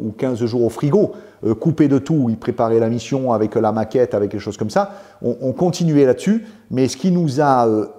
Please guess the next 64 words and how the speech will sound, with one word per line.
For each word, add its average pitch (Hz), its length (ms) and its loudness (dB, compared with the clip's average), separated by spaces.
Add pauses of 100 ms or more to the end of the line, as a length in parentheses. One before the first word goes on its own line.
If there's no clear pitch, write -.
aidé 143 460 2
et 120 60 -4
ce - 60 -10
qui 127 100 -10
nous 120 160 0
a 120 60 2
permis 143 480 -4
et 117 140 -4
ce - 80 -10
qui 135 120 -8
nous 131 120 -4
faisait 127 300 -4
nous 131 140 -4
penser 120 320 -4
à - 20 -4
des 107 120 -2
enfants 113 220 -4
gâtés, 147 360 -2 (220)
c'est - 180 -4
qu'après 139 280 -4
on 147 100 -2
a 123 60 0
eu 147 80 -2
une 127 80 -4
espèce 131 380 -4
d'opulence 147 720 -2
de 113 60 -2
matériel. 127 600 -2 (500)
Et 123 200 4
des 127 120 0
fois, 156 300 2
quand 131 260 -6
on 135 60 -4
voyait 127 260 2
râler 131 340 2
les, 110 180 0
les 113 260 -2
jeunes 120 240 -2
générations, 110 680 -4 (300)
on, 120 200 -4
on 123 120 -4
les 120 80 2
remettait 127 400 -2
à 120 40 0
leur 110 140 -2
place 175 280 -2
en 117 40 -6
leur 110 80 -2
disant, « 131 360 -4
Mais 104 180 -4
attends, 143 320 -6
mon 117 100 -4
garçon, 110 340 -4 (360)
euh, 107 500 -4
tu 127 240 0
as 113 80 2
ça 208 260 -2
parce 135 180 -8
que - 80 -4
tu - 140 -12
n'as 117 120 -4
connu 143 280 -4
que 160 140 -6
ça. » - 320 -6